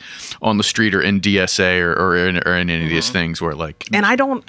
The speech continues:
Speaker 2: honestly, if I can be, like, frank, like, I don't think D S A is the mechanism to do
Speaker 1: Mm-mm.
Speaker 2: it.
Speaker 1: Nope. No.
Speaker 2: I had a terrible, terrible experience. I don't know if you've heard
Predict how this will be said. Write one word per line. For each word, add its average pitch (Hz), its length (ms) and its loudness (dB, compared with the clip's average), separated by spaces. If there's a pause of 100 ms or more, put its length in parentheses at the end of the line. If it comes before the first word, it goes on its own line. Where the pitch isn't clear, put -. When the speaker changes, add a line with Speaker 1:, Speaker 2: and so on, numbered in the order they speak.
Speaker 2:
honestly, 226 440 -2
if 202 80 -4
I 180 80 0
can 180 140 -8
be, 151 180 -10
like, 127 240 -12
frank, 135 500 -4
like, 120 160 -10
I 139 140 -2
don't 139 160 -8
think 127 200 -10
D 117 140 -16
S 110 180 -8
A 131 140 -14
is 131 200 -12
the 135 100 -16
mechanism 135 720 -12
to - 120 -14
do 117 120 -2
Speaker 1:
Mm-mm. 180 380 -4
Speaker 2:
it. - 60 -12 (220)
Speaker 1:
Nope. 110 140 0 (560)
No. 175 100 4
Speaker 2:
I 170 200 4
had 147 360 -2
a 127 280 -12
terrible, 135 1300 -6 (140)
terrible 131 540 -6
experience. 107 760 -12
I 139 60 -2
don't 131 100 -10
know 123 80 -12
if - 120 -20
you've 113 120 -18
heard 123 480 -14